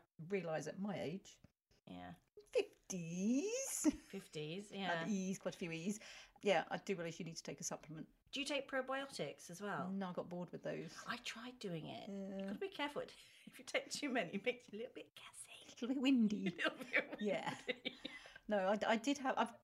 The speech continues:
Speaker 1: I have got some, but they are very good for hangovers, though.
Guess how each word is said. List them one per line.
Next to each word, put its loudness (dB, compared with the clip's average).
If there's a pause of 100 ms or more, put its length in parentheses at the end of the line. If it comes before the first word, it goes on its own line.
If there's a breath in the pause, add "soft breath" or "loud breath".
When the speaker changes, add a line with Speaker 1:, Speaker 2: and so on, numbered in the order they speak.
Speaker 1:
I 0
have 0
got 6
some, 4
but 6
they 10
are 12
very 8
good 0
for 8
hangovers, 4
though. 0